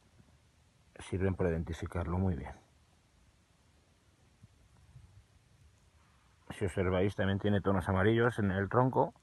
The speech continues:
Y es una seta exquisita. A mí particularmente me encanta. Tricoloma portentosum.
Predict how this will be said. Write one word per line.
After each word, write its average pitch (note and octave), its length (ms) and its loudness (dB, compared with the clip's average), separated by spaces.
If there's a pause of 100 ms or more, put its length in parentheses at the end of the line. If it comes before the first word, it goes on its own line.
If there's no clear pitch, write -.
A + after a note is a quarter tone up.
(2500)
Y G2 300 4
es F#2+ 100 2
una G2 160 0
seta F#2 180 0
exquisita. E2+ 540 -2 (500)
A G2 100 -2
mí G#2 100 2
particularmente G2+ 720 4
me G2 80 4
encanta. F2 480 0 (1700)
Tricoloma A#2 440 4
portentosum. F#2+ 680 0